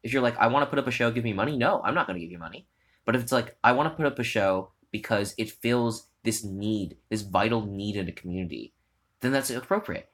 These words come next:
And that doesn't necessarily mean that you have to, like, um, write shows about trauma all the time. Giving joy to a community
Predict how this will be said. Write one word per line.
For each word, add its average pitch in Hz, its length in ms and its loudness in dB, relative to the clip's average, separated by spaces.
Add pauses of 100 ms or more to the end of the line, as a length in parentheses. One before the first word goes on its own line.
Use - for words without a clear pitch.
And 156 140 4
that 156 80 -2
doesn't 175 320 0
necessarily 139 600 0
mean 107 560 -2 (300)
that 101 280 0
you 113 120 0
have 98 300 0
to, 107 100 -4
like, 92 520 -4
um, 92 440 -6 (520)
write 117 320 4
shows 110 300 0
about 104 200 -2
trauma 123 360 2
all 87 200 -2
the 80 80 -8
time. - 420 -20 (340)
Giving 160 400 2
joy 101 720 0
to 113 160 0
a 101 40 0
community 104 680 -2